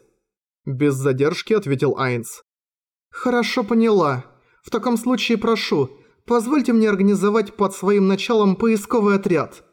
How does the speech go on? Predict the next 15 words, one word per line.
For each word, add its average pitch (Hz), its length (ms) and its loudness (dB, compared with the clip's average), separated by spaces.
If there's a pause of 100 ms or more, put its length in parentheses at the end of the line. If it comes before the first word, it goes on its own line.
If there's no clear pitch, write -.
(540)
"Что - 300 -4
именно 220 320 2
ты 220 80 -2
предлагаешь?" 214 720 -2 (800)
Невольно 143 760 0
холодно 143 500 0
спросил 135 540 -2
Айнс, 165 440 -2 (520)
заметив 147 600 -2
при 233 180 0
этом 202 280 0
внутри 180 340 0
себя 139 360 0
темные 147 460 0
эмоции. 139 640 -4